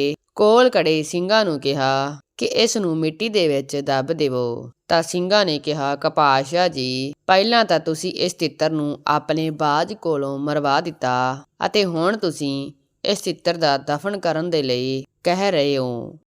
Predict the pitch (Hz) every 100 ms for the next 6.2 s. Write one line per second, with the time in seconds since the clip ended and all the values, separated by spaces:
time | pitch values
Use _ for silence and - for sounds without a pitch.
0 | _ _ 214 214 220 214 - 196 202 202
1 | 208 185 185 185 220 185 135 127 131 139
2 | 139 135 - - - 165 165 180 180 185
3 | 214 190 131 139 143 131 127 131 151 190
4 | 180 214 214 165 185 170 143 135 147 151
5 | 151 143 147 165 180 147 135 127 120 131
6 | 131